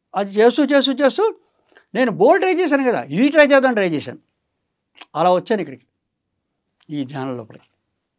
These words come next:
ఓకే, నాకు ఏ ప్రాబ్లం లేదు, ఆవిడకి ఏదో ప్రాబ్లం ఉంది కాబట్టి వచ్చింది,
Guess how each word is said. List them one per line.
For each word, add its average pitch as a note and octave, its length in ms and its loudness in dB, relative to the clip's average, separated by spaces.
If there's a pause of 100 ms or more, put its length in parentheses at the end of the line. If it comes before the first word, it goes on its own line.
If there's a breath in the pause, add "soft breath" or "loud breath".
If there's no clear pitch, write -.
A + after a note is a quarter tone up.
(500)
ఓకే, G3+ 360 2 (1800)
నాకు B3+ 420 -2
ఏ C#4+ 220 4
ప్రాబ్లం C4+ 420 2
లేదు, F#3 220 0
ఆవిడకి A#3 440 0
ఏదో C#4 100 -4
ప్రాబ్లం C#4+ 400 -2
ఉంది C#4+ 120 -2
కాబట్టి D#4 160 -2
వచ్చింది, F3+ 500 -4